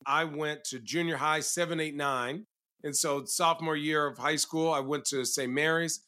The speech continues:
I broke my hand, didn't really play. And then that summer, I dedicated myself. I couldn't run backwards. Like, I was six eight, something like that. Just uncoordinated, never really got in a weight room,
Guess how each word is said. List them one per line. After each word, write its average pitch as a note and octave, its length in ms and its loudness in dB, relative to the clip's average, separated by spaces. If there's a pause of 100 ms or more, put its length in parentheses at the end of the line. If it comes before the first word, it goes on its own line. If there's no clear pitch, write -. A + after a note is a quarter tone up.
(300)
I C3 60 -4
broke D#3 300 0
my C3+ 140 2
hand, D#3 320 2
didn't C#3+ 180 -2
really C3+ 240 0
play. E3 520 0 (540)
And C#3 80 -4
then D#3+ 160 0
that D#3 200 0
summer, F#3 360 4
I D3 120 4 (120)
dedicated D#3 560 0
myself. C#3+ 540 0 (160)
I C3+ 60 -4
couldn't F3 480 -4
run D#3+ 240 0
backwards. E3 720 -4 (320)
Like, C#3+ 240 -2 (120)
I D3 120 2
was E3+ 280 0
six - 460 0
eight, D#3 320 0
something F3 360 -2
like E3 200 0
that. F3 320 0 (460)
Just E3+ 340 0
uncoordinated, F3 880 0
never E3+ 300 0
really E3+ 240 2
got E3 200 2
in E3+ 60 -4
a D#3 60 -2
weight D#3 340 -2
room, D3 380 -2